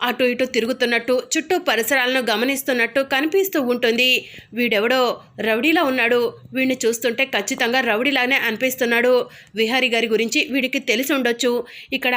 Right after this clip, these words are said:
అప్‌డేట్స్ కిడ్నాపర్స్‌కి ఇవ్వటానికే వీడు ఇక్కడ కాపలా కాస్తున్నట్టు అనిపిస్తుంది" అని చెప్పి లక్ష్మి చాటుగా ఉండి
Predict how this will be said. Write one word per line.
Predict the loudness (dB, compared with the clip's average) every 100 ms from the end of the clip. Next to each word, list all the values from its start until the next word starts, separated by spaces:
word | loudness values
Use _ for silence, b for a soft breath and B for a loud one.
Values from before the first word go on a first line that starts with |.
| 0
అప్‌డేట్స్ | -2 0 0 0 0 -2 -4 -14 _ _ -4
కిడ్నాపర్స్‌కి | -2 0 0 0 -2 0 -2 0
ఇవ్వటానికే | -2 0 0 0 0 0
వీడు | 0 0 0
ఇక్కడ | -2 0 0 0 -2 B B B -2
కాపలా | -2 0 0
కాస్తున్నట్టు | 2 0 0 -2 0 -2 -2
అనిపిస్తుంది" | -2 -2 -2 0 0 -2
అని | -2 -2
చెప్పి | 0 2 2
లక్ష్మి | 0 -2 -2 -2 0
చాటుగా | 0 0 2
ఉండి | 2 2 0